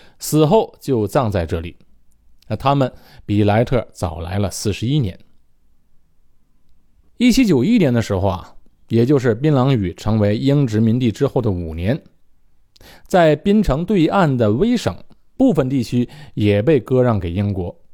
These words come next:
一七九二年时候啊，当时估计那个地方的人口已经接近一万人。不过他们绝大多数是杂居在码头处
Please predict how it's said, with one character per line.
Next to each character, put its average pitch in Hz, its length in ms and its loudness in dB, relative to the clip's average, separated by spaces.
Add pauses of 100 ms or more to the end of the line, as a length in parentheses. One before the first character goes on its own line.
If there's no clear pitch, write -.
(960)
一 151 160 2
七 151 140 0
九 120 160 2
二 143 160 2
年 113 180 0
时 - 100 -4
候 87 80 -2
啊， 87 280 -4 (280)
当 147 220 0
时 110 240 -2
估 190 260 0
计 185 140 0
那 156 140 0
个 131 80 0
地 139 120 -2
方 127 140 0
的 120 100 0
人 101 140 -2
口 95 240 -4 (260)
已 123 200 2
经 135 160 0
接 131 120 0
近 117 160 0
一 95 120 -2
万 113 220 0
人。 80 180 -10 (1120)
不 175 100 0
过 190 240 -2 (160)
他 - 100 -6
们 135 200 -2
绝 127 200 0
大 170 200 0
多 135 160 2
数 113 180 -4
是 104 160 -6
杂 110 340 -4
居 160 160 -2
在 139 220 0
码 92 240 -4
头 98 220 -2
处 131 200 -2